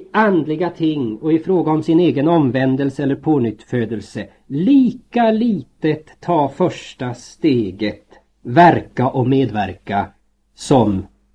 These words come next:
en stock eller en sten. Ty även om hon kan styra sina lemmar och höra evangeliet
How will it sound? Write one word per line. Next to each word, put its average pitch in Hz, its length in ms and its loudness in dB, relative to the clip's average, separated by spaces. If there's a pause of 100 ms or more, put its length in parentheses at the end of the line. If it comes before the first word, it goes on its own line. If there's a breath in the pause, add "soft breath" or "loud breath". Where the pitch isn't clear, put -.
(300)
en 113 140 -6
stock - 720 -10 (680)
eller 95 180 -6
en 92 60 -6
sten. - 380 -12 (1900 loud breath)
Ty 208 100 2
även 233 340 4
om 226 100 6
hon 226 140 4
kan 214 220 2
styra 151 640 0
sina 175 300 0
lemmar 151 480 2
och 147 140 -2
höra 143 440 2
evangeliet 180 920 0